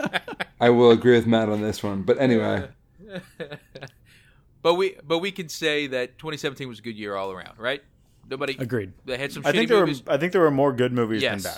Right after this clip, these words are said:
Speaker 4: bad.
Speaker 1: I, I will,
Speaker 3: I would
Speaker 1: I will agree with
Speaker 3: completely
Speaker 1: that.
Speaker 3: agree with that.
Speaker 1: All right. Well, good. So we can call twenty seventeen a, a successful year.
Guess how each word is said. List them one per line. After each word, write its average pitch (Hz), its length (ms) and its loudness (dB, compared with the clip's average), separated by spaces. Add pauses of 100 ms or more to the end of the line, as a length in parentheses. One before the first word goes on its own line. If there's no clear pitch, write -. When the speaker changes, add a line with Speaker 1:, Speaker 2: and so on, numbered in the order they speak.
(120)
Speaker 4:
bad. 120 260 -4
Speaker 1:
I, 117 60 -6
I 120 40 -4
will, 123 60 -8
Speaker 3:
I - 20 -14
would 127 60 -6
Speaker 1:
I 131 100 2
will 135 160 2
agree 127 100 -2
with 113 80 -2
Speaker 3:
completely 143 320 0
Speaker 1:
that. 123 60 0
Speaker 3:
agree 107 160 -4
with 101 120 -8
that. 110 120 -8
Speaker 1:
All 110 40 -6
right. 82 200 -12 (100)
Well, 107 100 -20
good. 107 240 -12
So 120 100 -12
we 147 120 -12
can 160 120 -14
call 170 200 -2
twenty 175 240 -12
seventeen 160 460 -12
a, 123 180 -10 (220)
a 143 80 -6
successful 139 520 -10
year. 135 360 -12